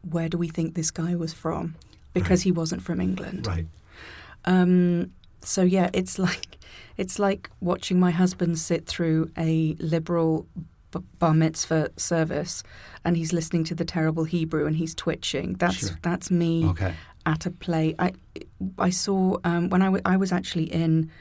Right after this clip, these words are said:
Speaker 1: Railway Children when they did it here about eight, ten years ago.
Speaker 2: How wonderful is that? I
Speaker 1: It was,
Speaker 2: didn't know that.
Speaker 1: it was delightful.
Speaker 2: Mm.
Speaker 1: And, uh, we went, we were all invited to go and see the touring production of Billy Elliot.
Speaker 2: Mm-hmm.
Speaker 1: And the only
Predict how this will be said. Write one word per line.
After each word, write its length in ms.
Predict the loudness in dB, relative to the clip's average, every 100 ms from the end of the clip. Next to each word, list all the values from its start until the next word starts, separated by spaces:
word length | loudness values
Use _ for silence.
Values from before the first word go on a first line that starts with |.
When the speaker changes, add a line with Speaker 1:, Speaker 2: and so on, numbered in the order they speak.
| -20 -20 0
Speaker 1:
Railway 300 | 2 4 0
Children 520 | 0 -2 0 -4 -4 -10 -20 -12 -2
when 120 | 2
they 80 | 2
did 160 | 2
it 80 | -2
here 220 | 0 0
about 420 | 0 0 -2 -4 -10 -6
eight, 180 | -6 -2
ten 200 | 0 2
years 240 | 2 -2
ago. 160 | 2 4
Speaker 2:
How 140 | 4
wonderful 400 | 4 2 2 -2
is 140 | -2 -2
that? 240 | 0 2
I 80 | 6
Speaker 1:
It 20 | 6
was, 140 | 6
Speaker 2:
didn't 140 | 4
know 60 | 0
that. 120 | 0
Speaker 1:
it 60 | 0
was 120 | 0
delightful. 800 | 0 2 4 2 -2 -2 0 0 -2 -2
Speaker 2:
Mm. 120 | 4
Speaker 1:
And, 280 | 6 4 2
uh, 340 | 0 0 -2 -4 -10 -20 -20 -20 -20 -20 -20 -20 -20 -8 0
we 140 | 2
went, 220 | 4 4
we 100 | 4
were 100 | 6
all 200 | 6 4
invited 400 | 4 4 2 -2 -4
to 60 |
go 160 | -2 0
and 120 | 0
see 240 | 0 0 0
the 100 | -2
touring 640 | -2 -2 0 2 2 0
production 560 | -2 -2 -4 -2 -2 0
of 440 | 0 2 0 -4 -10
Billy 260 | -2 2 2
Elliot. 500 | 0 0 0 -2 -6
Speaker 2:
Mm-hmm. 280 | -4 -2 -2 -4 -10 -20 -20 -20 -20 -20 2
Speaker 1:
And 520 | 6 8 10 8 4
the 160 | 0 0 2
only 460 | 2 0 -2 -6